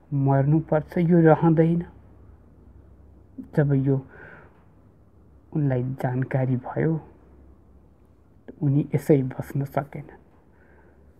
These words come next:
त यो बुढो हुन्छ, यो जान्छ कहाँ, यसलाई उनले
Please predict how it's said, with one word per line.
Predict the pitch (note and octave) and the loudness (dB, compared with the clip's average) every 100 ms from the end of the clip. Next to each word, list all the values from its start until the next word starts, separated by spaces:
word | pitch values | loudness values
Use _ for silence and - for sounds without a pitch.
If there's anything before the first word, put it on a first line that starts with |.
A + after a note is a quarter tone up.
| _ _ _ | _ _ _
त | A#2 | -8
यो | A#2 A#2 - - _ - | -6 -6 -10 -18 _ -8
बुढो | C3 C3 C#3 C#3+ D3 D3 - - _ - - _ - | -6 -2 2 6 6 4 -4 -20 _ -20 -20 _ 0
हुन्छ, | D#3 D3 - D#3+ E3+ - - - | 0 0 -4 -8 -10 -20 -20 -6
यो | C3 | -4
जान्छ | A#2 A#2+ C3+ C#3+ C#3+ - D3+ - | -4 -4 -2 0 0 -4 -8 -4
कहाँ, | C#3+ - D#3 D3+ _ - _ _ _ _ _ - _ _ _ _ _ - - - _ _ _ _ - | -6 -6 -8 -10 _ -20 _ _ _ _ _ -20 _ _ _ _ _ -20 -20 -20 _ _ _ _ -2
यसलाई | D3 - B2+ A#2 | -2 0 -2 -2
उनले | A#2+ A#2+ D3 | -2 -2 -4